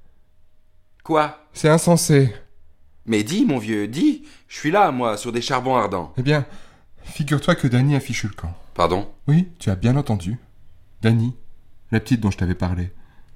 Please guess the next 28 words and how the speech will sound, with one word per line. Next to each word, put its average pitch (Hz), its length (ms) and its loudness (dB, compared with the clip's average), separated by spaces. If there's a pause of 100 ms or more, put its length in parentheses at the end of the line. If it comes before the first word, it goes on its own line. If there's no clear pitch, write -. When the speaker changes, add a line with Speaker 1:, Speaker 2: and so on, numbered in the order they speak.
(200)
Speaker 2:
Nous 110 100 2
devions 113 220 2
sortir 113 340 -2
ce - 100 -6
soir. 101 320 0 (220)
J'ai 92 340 -8
pas, 104 140 -4
suis - 180 -6
passé 113 220 0
la 104 80 4
chercher 107 280 0
comme 95 160 0
d'habitude. 95 440 0 (240)
Personne. 90 520 0 (360)
Elle 92 80 0
m'a 95 80 2
laissé 101 240 2
un 101 60 6
mot 98 100 4
très 117 160 2
laconique 113 420 4
m'annonçant 101 360 2
qu'elle 98 140 2
était 90 240 0
amoureuse 113 340 6
d'un 104 140 4
autre 110 240 0
homme. 104 180 0